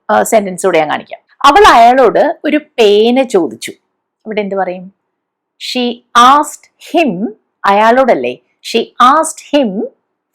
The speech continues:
for a pen." മനസ്സിലായോ? പേന ഒരു വസ്തുവാണ് ഈ ചോദിക്കുന്നത്. "She asked him for a pen." ഇനി ഞാൻ മലയാളത്തിൽ പറയുന്ന സെന്റൻസ് നിങ്ങളൊന്ന് ശ്രദ്ധിച്ച് കേൾക്കണേ. അയാള് ഒരു ഷീറ്റ് പേപ്പർ ചോദിച്ചു.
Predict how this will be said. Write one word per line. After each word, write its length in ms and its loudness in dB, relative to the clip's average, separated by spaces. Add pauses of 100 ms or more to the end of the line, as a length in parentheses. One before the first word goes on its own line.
for 220 2
a 20 -14
pen." 340 -2 (760)
മനസ്സിലായോ? 560 2 (380)
പേന 340 2 (240)
ഒരു 80 2
വസ്തുവാണ് 560 2
ഈ 40 2
ചോദിക്കുന്നത്. 520 -2 (100)
"She 200 -2 (100)
asked 360 -2
him 120 -8
for 320 0
a 100 -14
pen." 160 -6 (260)
ഇനി 140 0
ഞാൻ 160 4
മലയാളത്തിൽ 460 4
പറയുന്ന 320 0
സെന്റൻസ് 440 -8
നിങ്ങളൊന്ന് 360 -2
ശ്രദ്ധിച്ച് 380 -2
കേൾക്കണേ. 420 -4 (540)
അയാള് 520 4 (180)
ഒരു 160 4
ഷീറ്റ് 320 -4
പേപ്പർ 420 -2
ചോദിച്ചു. 460 -8